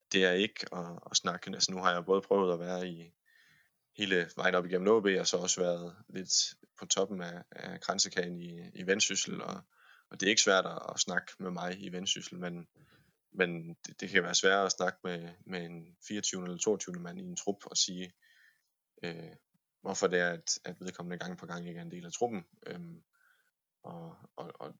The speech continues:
og det er jo sådan nogle ting, som, som jeg har oplevet i min tid, at, at nogle gange så,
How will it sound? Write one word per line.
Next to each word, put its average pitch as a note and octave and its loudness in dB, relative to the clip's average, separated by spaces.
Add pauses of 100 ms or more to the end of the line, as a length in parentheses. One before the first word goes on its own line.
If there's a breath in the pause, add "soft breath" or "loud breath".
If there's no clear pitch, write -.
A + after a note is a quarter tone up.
og - -12
det G#2+ 0
er G#2 4
jo G2+ 2
sådan - -2
nogle G2+ 0
ting, G2+ -2
som, F2 -8 (140)
som F2 -2
jeg F2 -10
har E2+ -10
oplevet F#2 0 (280)
i - -10
min F2+ -6
tid, - 0
at, - -12
at - -20
nogle G2+ -6
gange F#2 -6
så, F#2 -6